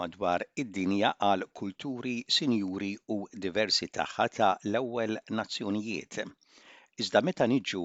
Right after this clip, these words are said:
għat-titlu nattiv u d-drittijiet fuq l-art, xorta tista' tistaqsi xi jfissru. Allura, x'inhu t-titlu nattiv u kif ġie?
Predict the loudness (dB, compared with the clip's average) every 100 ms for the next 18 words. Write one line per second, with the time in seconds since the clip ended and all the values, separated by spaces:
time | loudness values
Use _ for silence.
0 | 0 0 0 -2 -10 -8 -6 -8 -4 -2
1 | -2 _ -10 -8 -8 -10 -8 -10 -12 -10
2 | -6 -6 -8 -14 -10 -8 0 2 2 -2
3 | -10 -10 -4 0 0 0 -2 -2 -4 -2
4 | -2 -2 2 2 2 -2 -4 -4 -6 -6
5 | -6 -4 -2 -2 -6 -10 -16 -20 -20 -20
6 | -20 -20 _ 6 6 6 4 6 6 4
7 | -2 -2 2 2 0 -4 -8 -6 -6 -4
8 | -6 -6 -6 -6 0 0 -2 -12 -12 -14
9 | -20 -20 _ _ -6 -4 -6 -4 -4 -6